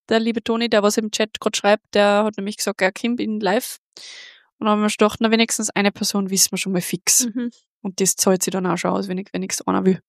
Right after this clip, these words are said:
Speaker 2: Mhm. Bitte nur da bleiben.
Speaker 1: Ja,
Speaker 2: Und
Speaker 1: wir
Speaker 2: ich hätte
Speaker 1: bleiben
Speaker 2: noch ein
Speaker 1: nur
Speaker 2: bisschen
Speaker 1: da.
Speaker 2: Kaffeeklatsch machen. Das ist echt was, wo ich sagen muss, da kriegen wir öfters Nachrichten und das bedeutet mir die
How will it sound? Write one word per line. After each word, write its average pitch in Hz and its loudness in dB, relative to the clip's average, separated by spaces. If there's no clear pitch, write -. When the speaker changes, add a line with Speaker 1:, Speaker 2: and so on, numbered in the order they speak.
Speaker 2:
Mhm. 240 2
Bitte 247 -4
nur 233 2
da 220 4
bleiben. 214 -2
Speaker 1:
Ja, 226 6
Speaker 2:
Und 226 6
Speaker 1:
wir 220 8
Speaker 2:
ich 208 -2
hätte 208 4
Speaker 1:
bleiben 220 2
Speaker 2:
noch 220 4
ein 233 4
Speaker 1:
nur - -
Speaker 2:
bisschen 214 6
Speaker 1:
da. - -4
Speaker 2:
Kaffeeklatsch - -2
machen. 214 -8
Das 226 2
ist 254 -4
echt 254 2
was, 254 0
wo 240 4
ich 233 2
sagen 233 2
muss, 240 4
da 247 6
kriegen 247 6
wir 226 4
öfters 269 0
Nachrichten 233 0
und 208 -6
das 220 2
bedeutet 196 -4
mir 185 -6
die 170 -10